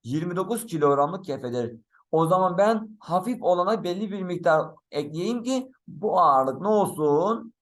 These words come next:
Terazi dengeye gelsin. O zaman ben otuz dokuz kilogramdan ne kadarını azaltırsam burası dengeye gelir.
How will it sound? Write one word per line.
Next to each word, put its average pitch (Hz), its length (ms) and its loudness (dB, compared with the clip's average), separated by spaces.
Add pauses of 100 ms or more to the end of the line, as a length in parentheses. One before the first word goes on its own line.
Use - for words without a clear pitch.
(100)
Terazi 160 760 2
dengeye 147 400 -2
gelsin. 135 560 -6 (1080)
O 165 140 2
zaman 196 440 2
ben 196 340 2
otuz 165 320 -8
dokuz 214 360 -4
kilogramdan 170 840 2 (180)
ne 214 300 -2
kadarını 208 840 2 (120)
azaltırsam 156 1160 -2 (260)
burası 160 520 -4
dengeye 143 480 -2
gelir. 139 600 -2